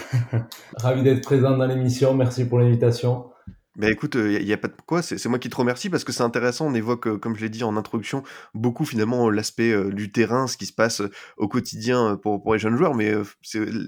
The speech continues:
Speaker 2: l'occasion aussi d'évoquer un peu les, les, les, les, euh, les coulisses, euh, qu'est-ce qui se passe, euh, derrière, euh, quand, euh, voilà, il faut se, se préparer pour le futur. Et justement, euh, j'ai l'impression que c'est un peu ça le, le but d'Ovalie Conseil,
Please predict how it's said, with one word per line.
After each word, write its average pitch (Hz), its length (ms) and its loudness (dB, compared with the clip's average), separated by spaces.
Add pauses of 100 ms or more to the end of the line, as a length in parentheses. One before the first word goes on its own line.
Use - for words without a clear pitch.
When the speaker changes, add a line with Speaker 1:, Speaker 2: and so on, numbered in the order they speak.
(140)
Speaker 2:
l'occasion 117 460 2
aussi 123 180 -4
d'évoquer 117 340 0
un 123 80 0
peu 135 140 -2
les, 117 180 0 (260)
les, 101 280 2
les, 101 180 4
les, 104 400 2
euh, 98 160 0
les 104 140 -4
coulisses, 160 480 0
euh, 101 80 -2
qu'est-ce - 220 -8
qui 110 100 -10
se - 80 -10
passe, 135 300 -2 (500)
euh, 95 160 2
derrière, 117 600 2
euh, 101 320 0
quand, 107 300 0
euh, 92 100 2
voilà, 101 340 0 (360)
il - 60 -16
faut 117 100 -8
se, 98 160 -4
se - 140 -8
préparer 110 420 -2
pour 104 180 -2
le 101 60 2
futur. 143 320 -4
Et 120 60 -2
justement, 123 480 0
euh, 113 100 -2
j'ai 107 120 -4
l'impression 117 280 -4
que 139 80 -8
c'est 117 80 -2
un 104 60 2
peu 107 120 -6
ça 135 140 -4
le, 110 160 -2
le 104 160 -2
but 120 180 -8
d'Ovalie 110 360 0
Conseil, 160 460 -4